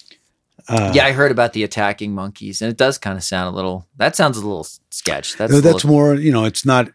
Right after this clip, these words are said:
Speaker 1: it, not so much in the city, but, uh,
Speaker 2: Okay.
Speaker 1: outside in the country, you do encounter wild monkeys.
Speaker 2: Oh, just wild ones. But they're not, the wild monkey isn't trying to pickpocket you, right?
Speaker 1: Well,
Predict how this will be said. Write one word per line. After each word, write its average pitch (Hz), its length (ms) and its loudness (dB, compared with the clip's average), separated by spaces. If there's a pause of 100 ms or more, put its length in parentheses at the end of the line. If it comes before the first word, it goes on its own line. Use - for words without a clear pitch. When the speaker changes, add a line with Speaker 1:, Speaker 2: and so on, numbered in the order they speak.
(320)
Speaker 1:
it, 123 180 0
not 131 320 2
so 123 120 -2
much 110 200 -2
in 104 120 -2
the 92 80 -4
city, 90 420 -4
but, 87 200 -12
uh, - 40 -6
Speaker 2:
Okay. 87 220 -8 (100)
Speaker 1:
outside 98 400 -2
in 80 80 -14
the 87 80 -14
country, 82 500 -12 (140)
you 98 120 -12
do 87 280 -10 (220)
encounter 95 420 -6
wild 87 320 -8
monkeys. 85 580 -12
Speaker 2:
Oh, 110 220 2
just - 180 -10
wild 113 320 0
ones. - 180 -16
But 190 160 -2
they're 330 120 6
not, 214 200 2 (120)
the 220 80 2
wild 202 400 4
monkey 139 260 0
isn't 107 160 -6
trying 95 220 -4
to - 100 -12
pickpocket - 560 -8
you, 113 160 -4
right? 147 340 -2 (1040)
Speaker 1:
Well, 127 340 -2